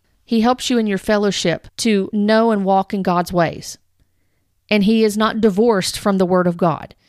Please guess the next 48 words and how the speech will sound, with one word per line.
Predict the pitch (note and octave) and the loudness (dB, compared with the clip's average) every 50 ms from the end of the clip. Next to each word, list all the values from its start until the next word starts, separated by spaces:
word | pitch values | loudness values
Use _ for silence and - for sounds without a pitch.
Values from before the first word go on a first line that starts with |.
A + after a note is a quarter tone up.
| _ _ _ _ | _ _ _ _
In | G3 G3 F#3+ | -2 -2 0
fact, | - A3 G3+ G#3+ - - | 0 -2 -2 -2 -4 -4
he, | - A#3+ A3+ A3+ A3+ - _ _ | -2 -2 -2 -2 -2 -6 _ _
he | - - B3+ A#3 G#3 | -4 -2 0 0 0
helps | - - - A#3+ B3+ A#3 - - | 0 0 0 0 0 0 -2 -4
you | - G#3 | -2 -2
to | F#3+ G3 - | -2 0 0
understand | A3 G#3+ G3+ G#3 F#3+ - - G#3+ F#3+ F#3 | 0 0 0 0 0 0 0 0 0 0
the | F#3+ | 0
Word | E3+ F#3 G3 G3 F#3+ F3 | 0 2 2 2 2 0
that | F3+ D#3+ | -2 0
He | - A3 G#3 - - | 0 -2 0 0 0
authored, | F#3 F#3+ G3+ G3+ - G3+ F3 E3+ E3 | 2 2 0 0 2 0 0 2 0
and, | E3+ F3 F3 | 0 -2 -2
and | F3 E3 - F#3+ F3+ | -4 -2 -2 -2 0
He | F#3+ G3+ | 0 -2
carried | - - - A3 G#3 G3+ G3+ | -2 -2 -2 0 0 0 0
men | G3 G3 F#3 | 0 -2 0
along | F3+ F3+ F3 F3+ F3+ F#3 F3 | 0 0 0 0 0 -2 -2
to | - - F3+ | -4 -4 -2
write | E3 E3+ D#3+ D#3 D3 - | 0 0 0 -2 -2 -6
it. | - - - - _ _ _ _ _ | -8 -12 -14 -20 _ _ _ _ _
So | - - - G#3 F#3+ F#3 F#3+ - - _ _ _ _ _ _ | -8 -2 0 2 2 2 -2 -6 -16 _ _ _ _ _ _
you | - G#3+ G#3+ G#3 A#3+ C4 | -10 -4 0 0 2 2
don't | A3 A#3+ B3 C4 C4 - | 2 2 0 0 -2 -2
need | A3 A3+ A3+ A#3 G#3+ | 0 2 2 2 2
additional | G#3 F#3 E3 G#3 G#3 G#3 - - G#3+ G3+ G3 F3+ | 0 0 2 2 2 2 0 -2 -2 -2 -2 -2
words | F3 E3+ F#3 F#3 F#3+ F#3+ F3+ E3+ D#3+ - - - | 0 2 2 4 4 4 2 2 -2 -4 -8 -4
to | - G3+ | -4 -2
know | G3 F#3+ F#3+ F#3 F#3 F3+ F3 | 0 2 2 2 2 2 0
God. | E3+ - E3+ E3 D3+ - - - - - | 0 0 0 0 -2 -4 -8 -14 -18 -14
You | - G3 G#3 G#3+ G#3 | -4 0 0 0 2
don't | F3+ A3 A3 A3+ - - | 2 0 0 0 -4 -4
need | A3+ A3 A3 G#3 G3+ G3 - | -2 0 0 0 0 -2 -2
an | - G3 | -2 -2
additional, | G3 F#3 F#3 G3 F#3+ - - G3+ F#3+ F#3 F#3 F#3 F#3 - _ - _ | -2 0 0 0 -2 -2 -4 -4 -2 0 0 0 -2 -4 _ -8 _
you | A#3 A3+ | 0 0
don't | B3 A3+ A#3 | 0 2 0
need | B3 A#3 | -2 -2
a | A3 | 0
prophetic | - A#3 G#3+ - - A3 G3+ G#3 F#3+ G3 | -2 -2 -4 0 0 0 0 0 -2 -4
journal | F#3 F3 F#3+ F#3+ F#3+ G3 F3+ E3 D#3+ D#3+ D#3+ - - - - - - _ _ | -2 0 0 0 2 0 0 0 0 -2 -4 -6 -8 -18 -20 -20 -20 _ _
to | - A3+ | -4 -2
know | G3+ G3+ G3+ G3+ G#3 G3 | 0 2 2 4 2 2
that | F#3+ F3+ F#3+ | 0 -4 -2
God | F#3 F#3+ F#3 F#3+ F3+ | 0 0 0 2 0
is | F#3 E3+ | -2 -4
speaking. | - - - - G#3+ G3+ F#3+ - - D3+ - - | -4 -6 -2 -2 -2 -2 -2 -4 -8 -10 -10 -14